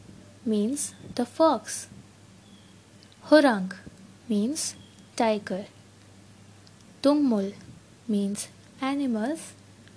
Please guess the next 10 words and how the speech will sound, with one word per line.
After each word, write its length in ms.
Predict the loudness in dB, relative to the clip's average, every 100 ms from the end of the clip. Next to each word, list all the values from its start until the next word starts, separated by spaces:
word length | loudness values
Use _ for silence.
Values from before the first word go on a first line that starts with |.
| -20 -20 -14 -4
And 260 | -2 0
Wang 440 | 2 2 2 0 -4 -10 -20 -20 -20 -20 -16 -4
means 460 | -2 0 -2 -8 -12 -20 -14
king. 320 | -4 -2 0 -4 -12 -20 -20 -20 -20 -20 -20 -20 -20 -20 -20 -20 -20 -20 -10 -4
Now 140 | 0
let's 380 | 0 0 -2 -8 -8 -12
begin. 380 | -8 -6 -8 -10 -20 -20 -20 -20 -20 -20 -20 -20 -20 -20 -20 -20 -20 4
Dongmuli 680 | 6 6 4 0 2 2 0 -8 -10 0
Wang 380 | 0 2 -2 -4 -10 -20 -20 -2
Yo, 320 | 4 4 2